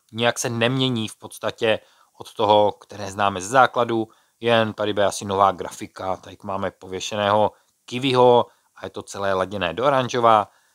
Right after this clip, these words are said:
kapota čtyřka, takže nová závodnička bude čtyřková. Následně tu máme herní plán,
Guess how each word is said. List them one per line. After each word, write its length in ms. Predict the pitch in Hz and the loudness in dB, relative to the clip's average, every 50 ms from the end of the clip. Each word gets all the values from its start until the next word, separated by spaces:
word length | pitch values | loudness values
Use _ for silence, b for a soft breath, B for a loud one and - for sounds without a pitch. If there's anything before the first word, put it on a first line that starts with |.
| _ _ _ | _ _ _
kapota 720 | - 98 - - 107 101 - - 107 101 98 95 90 87 _ | -10 -10 -8 -8 -8 -10 -4 2 6 6 6 6 4 0 _
čtyřka, 600 | _ - - - 110 104 - - - - 110 98 | _ -12 -12 -10 -6 -4 -4 -4 0 0 0 0
takže 500 | 92 - 95 87 92 95 101 98 92 92 90 _ _ _ _ _ _ _ _ _ _ _ _ _ _ _ _ _ | -2 -4 -12 -12 -8 -4 -4 -2 -2 -4 -8 _ _ _ _ _ _ _ _ _ _ _ _ _ _ _ _ _
nová 320 | - 98 95 95 98 92 92 | -10 -2 2 2 4 4 4
závodnička 640 | 98 104 95 98 107 107 104 98 - - - 104 95 | 4 4 2 2 2 -2 -6 -10 -10 -10 -6 -6 -6
bude 340 | 90 98 95 95 95 90 87 - | -6 -4 -6 -6 -6 -6 -8 -10
čtyřková. 720 | - - - - - - - - 127 123 120 107 101 90 - _ _ _ _ _ _ _ _ _ _ _ _ _ _ _ _ _ _ _ _ _ - | -14 -14 -14 -10 -8 -8 -8 -6 -2 0 0 0 0 -2 -6 _ _ _ _ _ _ _ _ _ _ _ _ _ _ _ _ _ _ _ _ _ 0
Následně 640 | 107 110 104 - - - 127 131 156 175 190 196 | 2 2 2 2 2 -2 -2 0 0 0 0 0
tu 140 | - - 160 | -2 -4 2
máme 480 | 143 131 131 127 127 127 120 117 107 101 | 4 6 8 8 8 6 6 4 4 2
herní 440 | 95 - - 117 107 110 113 110 | 0 -2 -4 -4 -4 -2 -4 -6
plán, 480 | 101 - 107 104 98 98 101 101 101 101 | -6 2 4 6 8 8 6 4 0 -6